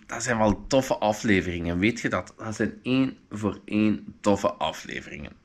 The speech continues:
Maar, maar, ik geloof daar maar half in.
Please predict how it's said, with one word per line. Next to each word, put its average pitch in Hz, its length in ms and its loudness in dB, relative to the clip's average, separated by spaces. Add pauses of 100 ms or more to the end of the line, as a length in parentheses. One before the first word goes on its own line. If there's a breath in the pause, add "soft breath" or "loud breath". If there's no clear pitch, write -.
Maar, 120 840 2
maar, 95 520 -4 (1800 loud breath)
ik 117 220 -2
geloof 131 320 4
daar 120 140 2
maar 110 160 2
half 92 460 0
in. - 300 -10